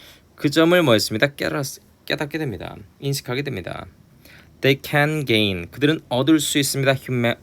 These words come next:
humility 그치? 뭐를? 겸손을 얻을 수 있습니다. 뭐 했을 때?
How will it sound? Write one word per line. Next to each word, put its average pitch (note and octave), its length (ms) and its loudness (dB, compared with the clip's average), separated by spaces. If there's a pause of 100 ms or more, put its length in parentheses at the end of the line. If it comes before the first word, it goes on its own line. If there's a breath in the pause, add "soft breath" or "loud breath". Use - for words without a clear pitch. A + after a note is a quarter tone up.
humility A#2+ 720 0 (500 loud breath)
그치? B2+ 420 -2
뭐를? E3+ 440 -2 (160)
겸손을 C#3+ 500 -2
얻을 C3+ 180 -4
수 C3 120 -4
있습니다. F2+ 440 -6
뭐 A2 180 0
했을 C3+ 300 0
때? D#2 220 -4